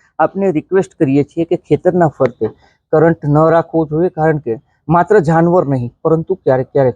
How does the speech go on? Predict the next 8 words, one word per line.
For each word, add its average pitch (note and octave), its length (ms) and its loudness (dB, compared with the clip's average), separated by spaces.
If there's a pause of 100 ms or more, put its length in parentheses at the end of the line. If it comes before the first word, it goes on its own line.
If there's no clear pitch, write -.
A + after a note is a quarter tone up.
(140)
માણસ C#3+ 480 2
છે C3+ 180 -2
તેનો C3+ 280 -2
પણ D3+ 220 -4
જીવ B2 220 -4
જતો A2 320 -6
રહે G#2 260 -10
છે. - 200 -20